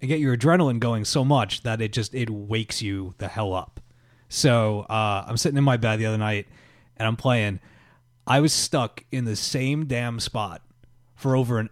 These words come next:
hour, fighting the same damn things over. I just could not get my shit together. And, you know, for the most part, the game is scripted.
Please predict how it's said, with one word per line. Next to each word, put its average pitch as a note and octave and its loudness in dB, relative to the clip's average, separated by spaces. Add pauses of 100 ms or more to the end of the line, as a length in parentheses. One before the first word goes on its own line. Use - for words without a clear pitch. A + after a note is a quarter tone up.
hour, A2 -2 (380)
fighting B2+ 2
the G2+ -4
same C#3 0
damn B2+ 0
things G#2 -4 (180)
over. B2 0
I A#2+ 0
just C3 0
could C#3 2
not A2+ -2
get A2+ -8
my G#2+ -4
shit A#2 -6
together. F#2+ -8 (460)
And, B2 4 (400)
you D#3+ 4
know, B2 6 (960)
for G3+ 6
the G3 10
most G3+ 6
part, C3+ 2
the B2+ 0
game D#3 2
is A2 -4
scripted. A2 -2